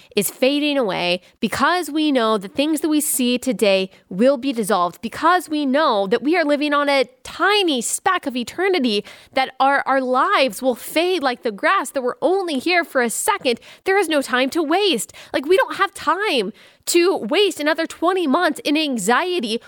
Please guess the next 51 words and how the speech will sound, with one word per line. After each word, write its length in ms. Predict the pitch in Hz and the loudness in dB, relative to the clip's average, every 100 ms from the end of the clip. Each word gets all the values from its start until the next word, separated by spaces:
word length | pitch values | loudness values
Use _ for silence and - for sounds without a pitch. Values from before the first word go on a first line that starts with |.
| - | -8
waiting 420 | 190 240 370 349 | 2 4 4 0
to 100 | 269 | -2
go 140 | 262 | -2
back 200 | 240 233 | 0 -2
to 80 | - | -4
church, 300 | - 202 196 - - | -6 -4 -4 -8 -6
waiting 320 | 202 349 349 | 0 2 2
to 100 | 277 | 0
open 220 | - 233 226 | 0 0 0
our 100 | 196 | 0
doors, 320 | 190 180 - - _ | 0 -2 -4 -20 _
waiting 300 | 220 339 370 | 0 2 2
to 100 | 285 | 0
welcome 300 | 226 226 233 | 0 0 -2
people 280 | 220 214 208 | -6 -2 0
into 220 | 196 190 | 0 0
our 140 | 196 196 | -2 -2
home, 260 | 185 180 - - | -6 -6 -8 -2
waiting 340 | 214 339 349 | 2 2 0
to 100 | - | -6
be 120 | 226 220 | -6 -2
generous, 440 | 196 185 180 180 - - | 0 0 0 -4 -12 -8
waiting 460 | 196 254 359 370 | 2 2 2 0
to 120 | 320 226 | -2 -2
be 140 | 240 | 0
hospitable, 640 | 226 220 - 190 180 180 - - | 0 -2 -2 -6 -2 -4 -4 -2
waiting 440 | 214 320 359 330 | 2 2 2 -2
to 140 | 285 | -2
share 260 | 247 240 214 | -2 0 0
the 100 | 196 | -2
gospel, 640 | 185 180 190 - 190 190 - _ | 0 0 -2 -4 -2 -2 -4 _
waiting 640 | 190 240 349 339 285 269 262 _ _ | -2 0 0 0 -2 -2 -4 _ _
to 680 | - 277 254 247 240 247 233 | -2 0 2 2 2 0 -4
have 340 | - 240 330 269 | -6 0 0 -2
children, 400 | 247 208 202 202 - | -2 -2 -2 -4 -4
whatever 540 | 202 233 320 381 311 302 | 2 2 2 0 0 2
it 140 | 254 | 4
is 260 | 233 208 190 | 4 2 -4
that 140 | 214 | -2
you 60 | 294 | 0
have 80 | |
been 160 | 240 214 | 2 2
waiting 300 | 226 277 269 | 2 0 -2
to 100 | 233 | -2
do 200 | 208 269 | 0 2
until 340 | 226 220 262 | 2 2 0
things 260 | 269 269 254 | 2 -2 -2
go 200 | - 254 | 2 2
back 200 | 254 247 | 2 -2
to 100 | - | -2
normal. 460 | 226 254 262 262 | 0 2 2 2